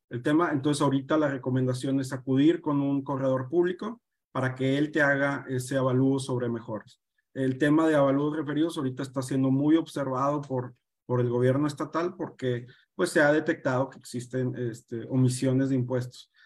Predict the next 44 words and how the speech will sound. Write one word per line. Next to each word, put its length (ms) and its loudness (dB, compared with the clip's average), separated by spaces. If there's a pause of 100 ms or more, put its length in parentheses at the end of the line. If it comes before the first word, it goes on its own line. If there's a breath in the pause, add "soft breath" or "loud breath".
Entonces, 580 2
ese 180 2
es 80 2
el, 180 4
por 140 2
el, 160 -2
por 140 -4
el 340 0
lado 340 4
de, 20 -4
de, 220 -4
del 520 -6 (180)
avalúo 420 4
referido, 440 0
es 100 -4
por 220 -4
ese, 500 -6
por 160 -2
ese 600 -4
tema 360 0
que 120 -4
se 140 -4
hace, 220 -4
¿no? 140 -6
Cuando 220 4
no 160 2
puedes 400 -4 (240 loud breath)
demostrarlo, 800 -2 (340 soft breath)
eh, 340 -2
te 100 0
van 200 2
a 120 -2
tomar 320 0
el 100 0
noventa 500 0
por 160 -8
ciento 520 -4 (100)
de, 260 -6
de 240 -6
ese, 560 -6 (320)
eh, 340 -6 (360)
de 160 -6
ese 180 -6
valor. 400 -2